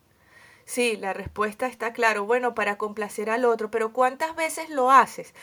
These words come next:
¿Cuántas veces haces cosas por complacer al otro? Ahí es donde está el punto. A ver, no significa que nunca vamos a hacer, eh, esas palabras nunca y siempre, no me gusta utilizarlas porque son como muy radicales, pero,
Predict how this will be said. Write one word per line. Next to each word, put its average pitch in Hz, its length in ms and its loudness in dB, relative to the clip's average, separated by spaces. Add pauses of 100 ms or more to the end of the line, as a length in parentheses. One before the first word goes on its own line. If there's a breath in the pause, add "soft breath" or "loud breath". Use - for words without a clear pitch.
(260 loud breath)
¿Cuántas 294 360 0
veces 370 320 -2
haces 339 260 -2
cosas 302 340 -6
por 277 180 -6
complacer 214 500 -4
al 226 140 2
otro? 165 380 -2 (840 loud breath)
Ahí 247 260 2
es 294 120 -4
donde 269 220 -2
está 226 200 -6
el 208 80 -4
punto. 226 440 -4
A 180 100 -6
ver, 214 300 4 (120)
no - 60 -20
significa 220 560 -6
que 233 100 2
nunca 226 400 -2
vamos 240 300 4
a 233 40 6
hacer, 233 400 6 (360 loud breath)
eh, 196 840 6
esas 220 260 -8
palabras 233 460 2
nunca 247 420 0
y 247 100 4
siempre, 240 560 2
no 226 120 -2
me 220 100 -2
gusta 240 280 -2
utilizarlas 233 720 -2
porque 240 240 -6
son 214 200 -6
como 254 240 -4
muy 214 180 -6
radicales, 226 680 0
pero, 202 300 -4